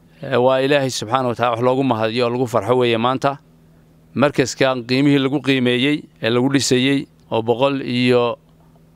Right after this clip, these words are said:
een, afar iyo siddeetan kun, boqol iyo afar, een, afartan iyo siddeed kun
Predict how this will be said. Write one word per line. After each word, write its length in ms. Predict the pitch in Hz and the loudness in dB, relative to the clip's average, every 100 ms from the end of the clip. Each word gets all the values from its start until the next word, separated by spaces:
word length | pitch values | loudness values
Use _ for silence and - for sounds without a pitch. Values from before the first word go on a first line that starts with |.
| - | -4
een, 160 | 113 | -2
afar 280 | 123 127 135 | 0 0 0
iyo 140 | 123 120 | 0 -2
siddeetan 720 | - 120 117 - 135 - 117 | 0 -2 0 0 0 -2 -4
kun, 360 | - 135 135 127 _ _ - | 0 0 0 -6 _ _ -4
boqol 260 | 113 135 | 0 0
iyo 220 | 127 127 | 2 2
afar, 260 | 127 120 123 | 0 -2 -2
een, 360 | 117 113 113 110 | 0 0 0 -2
afartan 300 | 110 139 127 | -2 -2 -2
iyo 100 | 120 | -4
siddeed 320 | - 143 139 | -2 -2 0
kun 260 | - 147 | -2 -2